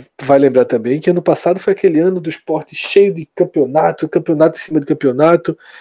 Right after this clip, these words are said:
e Luxemburgo sem ter tempo pra treinar, sem ter tempo pra treinar. Eis que o tempo apareceu, né? Caiu daqueles, é, é, daquelas semanas de jogos da eliminatória, que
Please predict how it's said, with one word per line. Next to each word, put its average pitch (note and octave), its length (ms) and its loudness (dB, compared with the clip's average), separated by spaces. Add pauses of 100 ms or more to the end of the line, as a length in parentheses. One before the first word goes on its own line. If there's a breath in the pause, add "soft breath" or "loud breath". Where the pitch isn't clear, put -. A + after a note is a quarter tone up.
(220 soft breath)
e D3+ 60 4
Luxemburgo D3+ 520 0
sem E3 180 0
ter D3+ 140 2
tempo D#3 220 0
pra D#3 140 2
treinar, C#3 400 2
sem D#3+ 140 -6
ter D#3 100 -2
tempo D#3 220 -4
pra D3+ 100 -2
treinar. C#3+ 560 2 (440)
Eis B3+ 200 4
que - 80 0
o - 80 0
tempo G#3 200 4
apareceu, F#3+ 720 4 (140)
né? G#3 240 -2
Caiu D#3+ 300 6
daqueles, C#3+ 560 2 (440 soft breath)
é, B2+ 280 2
é, B2 120 2
daquelas C#3+ 380 2
semanas B2 760 0 (600)
de C3+ 180 0
jogos B2+ 380 2
da C3+ 80 6
eliminatória, G#3 840 4 (400)
que A#2+ 680 -6